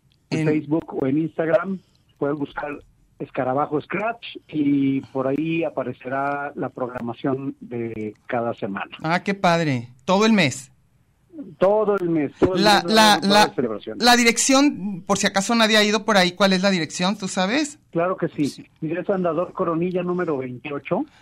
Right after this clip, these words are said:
Speaker 2: Ajá.
Speaker 1: que bueno, es, es un andador que está, está entre las calles Morelos e Hidalgo.
Speaker 2: Ajá.
Speaker 1: Y
Speaker 2: Y ahí.
Speaker 1: bueno, este, por ahí está, está lleno de cafecitos, de restaurantes, y pues bueno, es un,
Speaker 2: Y empieza
Speaker 1: es un lugar súper agradable.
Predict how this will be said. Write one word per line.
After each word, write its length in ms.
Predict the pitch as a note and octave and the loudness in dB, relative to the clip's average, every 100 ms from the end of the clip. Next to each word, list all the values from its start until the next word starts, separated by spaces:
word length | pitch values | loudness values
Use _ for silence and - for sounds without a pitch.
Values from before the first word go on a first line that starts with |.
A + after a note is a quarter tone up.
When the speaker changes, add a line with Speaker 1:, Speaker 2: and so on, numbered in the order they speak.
| - | -8
Speaker 2:
Ajá. 340 | D3 E3 G#3 B3+ | -2 0 0 0
Speaker 1:
que 40 | |
bueno, 300 | C#3+ D3+ D3+ | -2 0 -2
es, 120 | D3 - - | -4 -10 -8
es 260 | E3 C#3 | -6 -2
un 100 | D#3 D#3 | -2 -2
andador 540 | D3+ D#3 F3 G3 G#3+ | -2 -2 -2 -2 -2
que 100 | D3+ | -4
está, 800 | C#3+ - D#3 D#3+ D#3+ D3+ C#3 C#3 | -4 -8 -10 -6 -4 -4 -4 -6
está 420 | D3+ - - D#3 D#3+ | -8 -8 -4 -2 -2
entre 240 | D3+ C3 | -4 -4
las 160 | B2 B2 | -6 -4
calles 360 | D3 D3 D3+ C#3+ - | -4 -2 -4 -6 -10
Morelos 640 | B2+ C3 C#3+ D3+ D#3+ - _ - | -6 -2 -2 -2 -4 -8 _ -10
e 100 | A#2 | -8
Hidalgo. 500 | A#2+ C3+ C3+ G3 C#4+ | -4 -2 -2 -4 -6
Speaker 2:
Ajá. 340 | E3+ D3+ G3 - - _ _ _ _ - | -4 0 0 -2 -10 _ _ _ _ -10
Speaker 1:
Y 180 | D#3+ | -2
Speaker 2:
Y 40 | E3 | 2
ahí. 180 | D#3+ F3 | 4 4
Speaker 1:
bueno, 160 | - D3 | 0 -6
este, 200 | - D3 | -6 -4
por 200 | C#3+ C#3+ | -4 -4
ahí 240 | D3 D#3 | -2 0
está, 340 | D3+ D#3+ D3+ D3 | -2 -4 -4 -2
está 260 | C#3+ - | -2 -2
lleno 300 | C#3+ D3 D3 | -2 -2 -2
de 60 | C3+ | -4
cafecitos, 600 | - B2 A#2+ - D3 C#3 | -6 -10 -10 -16 -12 -10
de 100 | C3 | -6
restaurantes, 640 | A#2 A2+ - C3+ D#3 D#3+ - _ | -6 -4 -2 0 0 -2 -8 _
y 460 | - C3+ A#2+ A#2 A#2 | -4 -2 -2 -6 -6
pues 240 | A#2+ A2 | -6 -2
bueno, 240 | C3 C#3 | 0 0
es 120 | C#3+ - | 0 0
un, 120 | E3 | 2
Speaker 2:
Y 80 | G3 | 4
empieza 460 | F#3+ F3 F#3 - | 4 2 4 4
Speaker 1:
es 0 | |
un 60 | D#3 D#3 | 4 2
lugar 160 | D3+ - - | -4 -10 -12
súper 240 | F3+ - B2+ | -12 -8 -8
agradable. 480 | G#2+ G2+ F#2+ - | -6 -6 -8 -10